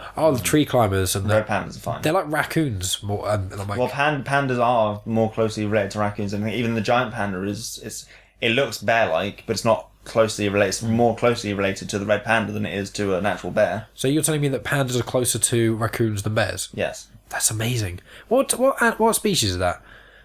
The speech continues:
Speaker 1: Like, is, what's the name? 'Cause I know it's not marsupial, 'cause a kangaroo,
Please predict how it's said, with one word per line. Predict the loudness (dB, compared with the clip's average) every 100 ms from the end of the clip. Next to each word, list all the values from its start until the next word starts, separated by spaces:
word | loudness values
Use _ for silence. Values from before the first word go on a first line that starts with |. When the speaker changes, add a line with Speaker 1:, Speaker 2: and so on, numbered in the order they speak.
| 0
Speaker 1:
Like, | 2 4
is, | 4
what's | 2 2
the | 0
name? | -4 -4 -2 0
'Cause | 2
I |
know | 2 2 -2 -10 -4
it's | 0
not | 2
marsupial, | 4 4 2 2 -2
'cause | -2 -4
a | -2
kangaroo, | -2 0 2 2 0